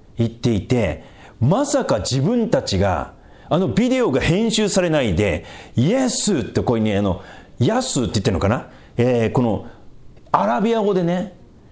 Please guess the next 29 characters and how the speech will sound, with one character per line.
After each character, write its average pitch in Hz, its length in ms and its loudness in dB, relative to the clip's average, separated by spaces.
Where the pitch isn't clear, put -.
「お 277 180 2
イ 254 100 2
エ 277 120 2
ス 240 220 0
様、 - 240 2
イ 254 80 4
エ 294 100 2
ス 294 120 -2
様」 269 300 2
っ 254 40 -4
て 175 180 0
言 - 0 -
っ - 100 -4
て 143 100 2
い 135 60 2
る 165 320 0
言 170 240 2
葉 175 80 2
が 147 260 -2
切 196 200 0
ら 247 140 0
れ 254 140 2
る 147 120 0
直 123 160 0
前 101 140 2
に 98 380 0
で 95 60 -10
す 120 100 -4
ね、 95 240 -2